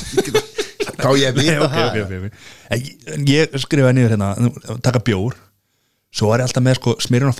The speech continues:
Speaker 2: Ice eða, hérna, eða, hérna, Somersby eða eitthvað,
Speaker 1: Þú
Speaker 2: svona
Speaker 1: ert nefnilega
Speaker 2: móti.
Speaker 1: svolítið í því.
Speaker 2: Já, svona móti, til að fá sætuna inn og, þú veist, að því að maður fær nóg af bjór, sko. Þegar maður er búinn að drekka
Speaker 1: Hvað var það?
Speaker 2: bjór alveg.
Speaker 1: Woodies, Woodies, hvað hét hann þarna?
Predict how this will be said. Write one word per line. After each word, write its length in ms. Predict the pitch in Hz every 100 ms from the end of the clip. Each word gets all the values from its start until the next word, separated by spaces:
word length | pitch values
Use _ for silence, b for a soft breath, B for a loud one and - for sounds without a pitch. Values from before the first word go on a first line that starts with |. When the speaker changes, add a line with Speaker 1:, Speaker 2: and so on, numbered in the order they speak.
| 110
Speaker 2:
Ice 320 | 123 139 -
eða, 300 | 120 117 113
hérna, 300 | 113 113 104 92 -
eða, 260 | - 107 101 98
hérna, 420 | 98 98 - 92 87
Somersby 480 | - - 123 131 107
eða 140 | 92 85
eitthvað, 220 | - -
Speaker 1:
Þú 100 | -
Speaker 2:
svona 100 | -
Speaker 1:
ert 200 | 113 104
nefnilega 240 | 104 87
Speaker 2:
móti. 100 | 82
Speaker 1:
svolítið 220 | 92 87 90
í 40 |
því. 120 | 80 98 -
Speaker 2:
Já, 180 | - 80
svona 280 | 82 101 101
móti, 400 | 120 123 - 92 _ _ _ _ _
til 100 | -
að 60 | 92
fá 60 | 113
sætuna 440 | 107 117 110 98 87
inn 140 | 90
og, 140 | 104 90
þú 140 | 85
veist, 100 | 85
að 80 | 92
því 60 | 90
að 40 |
maður 160 | 87 -
fær 240 | 92 98
nóg 220 | 98 101
af 80 | 92
bjór, 240 | 95 -
sko. 160 | - - _ _ _ _ _ _
Þegar 160 | -
maður 80 | 90
er 60 | 85
búinn 80 | 87
að 80 |
drekka 80 | -
Speaker 1:
Hvað 160 | 107 101
var 20 |
það? 80 | 90
Speaker 2:
bjór 200 | 95 98
alveg. 80 | 127
Speaker 1:
Woodies, 340 | - - 82 -
Woodies, 540 | 104 123 139 95 82
hvað 180 | - 107
hét 80 | 98
hann 120 | 87
þarna? 160 | 80 76